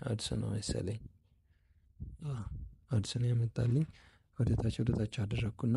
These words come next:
ዳታ የሚል አለ እና ዳታ የሚለውን ነካሁት። ዳታ የሚለውን ነካውና አሁንም ወደ ታች ስክሮል፣ ስክሮል፣ ስክሮል፣ ስክሮል፣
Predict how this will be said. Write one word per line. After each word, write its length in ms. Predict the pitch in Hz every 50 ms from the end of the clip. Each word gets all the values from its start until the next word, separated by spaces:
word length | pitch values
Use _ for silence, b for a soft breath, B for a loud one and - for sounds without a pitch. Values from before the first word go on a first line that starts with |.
| 127 113
ዳታ 280 | 95 101 101 101 - 98
የሚል 300 | 101 110 110 110 110 107 -
አለ 180 | 104 104 - 113
እና 140 | 113 120 143 147
ዳታ 260 | 117 104 98 98 98 117
የሚለውን 440 | 113 113 98 101 110 110 101 101 98 98
ነካሁት። 480 | 104 107 - - - 113 113 107 - - - _ _ _ _ _ _ _ _ _ _ _ _ _ _ _ _ _ _ _ -
ዳታ 260 | - 120 135 143 - 143
የሚለውን 460 | 135 135 135 131 123 120 123 120 120
ነካውና 420 | 120 120 120 - 123 117 117 123 123
አሁንም 240 | 120 120 127 127 123
ወደ 140 | 123 120 117 117
ታች 240 | - 117 123 120 - -
ስክሮል፣ 380 | - - - - 110 107 110 120 127
ስክሮል፣ 360 | - - - - - - - 143
ስክሮል፣ 400 | - - - - - - - - -
ስክሮል፣ 460 | - - - - - - - -